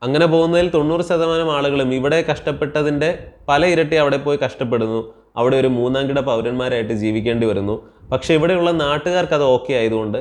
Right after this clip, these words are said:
എല്ലാവർക്കും അത് ഓക്കെയാണ്. പക്ഷേ ഒരു ഫാമിലി എന്ന് പറയുന്ന സംഭവം ഇവർ, അല്ലെങ്കിൽ ഈ പേരൻസ് തുടങ്ങിയതിൻ്റെ പല ഗുണങ്ങളും ലഭിക്കേണ്ട സമയത്ത് അവർക്ക് ലഭിക്കുന്നില്ല. പ്രധാനമായിട്ടും ഒരു ഇരുപത്തഞ്ച് വയസ്സിന് മുൻപൊക്കെ വിവാഹം കഴിച്ചിട്ടുള്ള ആളുകൾക്കാണ് കുറേ അധികം വർഷങ്ങൾക്ക്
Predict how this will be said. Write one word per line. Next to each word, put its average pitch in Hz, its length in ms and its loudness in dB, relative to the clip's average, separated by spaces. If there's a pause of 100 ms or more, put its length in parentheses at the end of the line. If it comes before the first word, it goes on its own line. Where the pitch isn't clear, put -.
(120)
എല്ലാവർക്കും 120 540 0
അത് 107 100 0
ഓക്കെയാണ്. 92 500 -2 (440)
പക്ഷേ 135 300 -2 (180)
ഒരു 127 140 0
ഫാമിലി 139 520 -2
എന്ന് 165 220 0
പറയുന്ന 147 360 0
സംഭവം 135 520 -2
ഇവർ, 123 180 -2 (200)
അല്ലെങ്കിൽ 127 320 0
ഈ 135 120 -2
പേരൻസ് 139 560 0
തുടങ്ങിയതിൻ്റെ 131 720 -2 (680)
പല 123 160 2
ഗുണങ്ങളും 123 540 2 (120)
ലഭിക്കേണ്ട 117 480 0
സമയത്ത് 120 360 -2
അവർക്ക് 123 240 -2
ലഭിക്കുന്നില്ല. 123 480 0 (280)
പ്രധാനമായിട്ടും 165 580 0
ഒരു 160 220 0
ഇരുപത്തഞ്ച് 147 420 -2
വയസ്സിന് 139 420 -2
മുൻപൊക്കെ 123 420 -2
വിവാഹം 113 400 0
കഴിച്ചിട്ടുള്ള 110 500 -2
ആളുകൾക്കാണ് 101 640 -4 (280)
കുറേ 131 200 0
അധികം 120 240 0
വർഷങ്ങൾക്ക് 113 500 -4